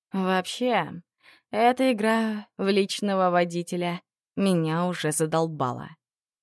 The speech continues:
Однако девчонка вдруг взбрыкнула.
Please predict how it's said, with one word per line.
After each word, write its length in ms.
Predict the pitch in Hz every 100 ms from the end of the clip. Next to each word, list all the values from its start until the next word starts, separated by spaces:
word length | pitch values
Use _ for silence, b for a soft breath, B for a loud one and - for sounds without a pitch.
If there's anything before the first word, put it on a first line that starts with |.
| _ _ _
Однако 440 | - 165 208 262 262
девчонка 500 | 247 - 285 254 208
вдруг 240 | 202 233
взбрыкнула. 920 | 190 190 233 247 269 277 175 147 139